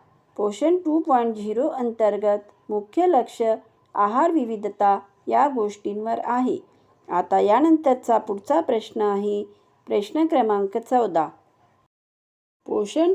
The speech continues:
टू पॉइंट झिरोमध्ये कोणत्या अन्नपदार्थावर अधिक लक्ष दिले जाते? ऑप्शन आहे ए, धान्य, बी, गहू, सी, मिलेट्स म्हणजेच नाचणी,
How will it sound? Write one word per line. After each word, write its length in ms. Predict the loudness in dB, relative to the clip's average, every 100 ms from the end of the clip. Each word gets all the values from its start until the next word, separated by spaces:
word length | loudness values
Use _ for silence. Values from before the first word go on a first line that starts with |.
| -2
टू 180 | -2 -2 0
पॉइंट 260 | -2 -2
झिरोमध्ये 1000 | -6 -10 -10 -2 0 2 0 -2 -2 -2 -4 _ _ _
कोणत्या 440 | -2 -2 0 0 0
अन्नपदार्थावर 1200 | -2 -4 -4 -2 -2 0 -2 -2 0 0 -2 -4 -10 _ _ -4
अधिक 460 | -4 0 -2 0
लक्ष 300 | -2 -2 -4
दिले 440 | -6 -6 -6 -4 -4
जाते? 480 | -2 -4 -4 -10 -10 _ _ _ _ _
ऑप्शन 440 | -6 -6 -4 0
आहे 400 | 2 4 2 2 -2 -10 _ _ -10
ए, 360 | -4 -2 -2 -4 -8 _ _ -12
धान्य, 560 | -4 0 0 0 0 -2 -4 _ _ _ _
बी, 460 | -4 -2 0 0 -4 _ _ _ 0
गहू, 440 | 0 0 0 0 0 -8 _ _ _ _ _
सी, 540 | _ -6 -2 2 0 -2 _ _ -8
मिलेट्स 640 | -6 0 2 2 -2 -18 _ _ -20 _ _ -14
म्हणजेच 560 | -4 -2 -2 -4 -6
नाचणी, 500 | -2 -2 -4 -6 -4